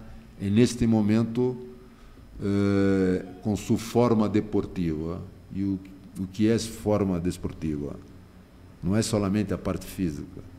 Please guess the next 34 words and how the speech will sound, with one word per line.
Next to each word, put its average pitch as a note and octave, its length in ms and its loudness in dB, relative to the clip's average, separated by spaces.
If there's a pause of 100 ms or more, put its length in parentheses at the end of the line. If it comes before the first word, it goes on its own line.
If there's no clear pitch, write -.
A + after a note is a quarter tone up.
(1000)
Es D#2 140 -8
la F2+ 100 -4
parte F#2+ 320 -4
física, C#3 720 4 (800)
la E2 120 -4
parte E2 600 -6 (220)
técnica, A2 600 -2
que D#2 120 -8
tiene F#2 260 0
que F2 120 -4
ver F2 180 2
con E2+ 160 -6
sus G2 280 -4
características, E2+ 840 -6 (680)
la F#2 200 -4
parte G2 340 -2 (160)
táctica - 440 0
estratégica, A2 880 0 (260)
que E2 80 -8
tiene F#2+ 260 -4
que F#2 100 -6
ver F#2 180 -2
con F#2+ 160 -4
la F2+ 100 -2
idea F#2 340 -2
de F2 100 -2
juego F2+ 400 0
que F2+ 100 -4
tenemos, F#2+ 800 -6 (680)
y A#2 80 0
el, G#2+ 160 0 (200)
la D#2+ 100 -10
parte D#2 420 -12
mental. C#2+ 600 -10